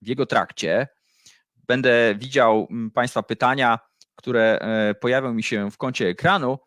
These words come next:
Postaram się na żywo od razu na nie odpowiadać. Natomiast zanim dojdziemy do kwestii pytań, myślę, że przyda się Państwu dawka wiedzy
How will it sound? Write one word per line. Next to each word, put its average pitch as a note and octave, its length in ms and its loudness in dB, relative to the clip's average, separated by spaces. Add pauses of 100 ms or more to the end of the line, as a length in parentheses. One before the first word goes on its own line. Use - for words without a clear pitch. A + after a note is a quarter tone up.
(220)
Postaram F#3 340 0
się F3+ 280 0 (180)
na C3+ 140 0
żywo C#3+ 260 2
od C3+ 100 2
razu C3 480 2
na A#2 100 -2
nie B2+ 140 0
odpowiadać. G2 640 -4 (340)
Natomiast C3+ 420 -2 (140)
zanim F3+ 360 2
dojdziemy C#3+ 580 2
do C#3 140 -2
kwestii C3+ 320 -6
pytań, D#3+ 420 2 (440)
myślę, F3 280 -2
że D3+ 260 4
przyda G3 300 0
się E3+ 100 -4
Państwu D#3+ 580 0
dawka C3+ 400 2
wiedzy B2+ 640 2